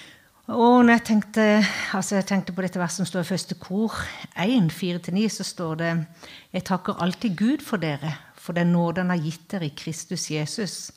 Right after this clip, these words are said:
I ham har dere fått en rikdom på alle gaver, både tale og kunnskap. Og vitnesbyrd om Kristus har da også fått sikkert feste hos dere. Derfor mangler dere ikke noen nådegave,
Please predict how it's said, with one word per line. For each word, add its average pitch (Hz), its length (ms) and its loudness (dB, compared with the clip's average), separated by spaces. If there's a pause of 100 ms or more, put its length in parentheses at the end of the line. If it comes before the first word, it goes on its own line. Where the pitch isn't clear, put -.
(420)
I 190 80 0
ham 202 240 6
har 202 160 4
dere 175 160 0
fått 180 240 -6
en 175 160 4
rikdom 190 480 0
på - 160 -4
alle 170 260 -2
gaver, 147 380 -4
både 165 320 -6
tale 175 460 -2
og 165 160 -6
kunnskap. 147 560 -6 (500)
Og 165 140 -2
vitnesbyrd 214 720 -2
om 214 80 4
Kristus - 720 -4
har 175 160 0
da 175 80 0
også 156 260 -2
fått 160 220 -8
sikkert - 400 -8
feste 190 400 -6
hos 247 240 -2
dere. 160 300 -4 (840)
Derfor 208 240 6
mangler 226 340 6
dere 277 160 0
ikke 185 180 0
noen 175 240 4
nådegave, 143 560 -4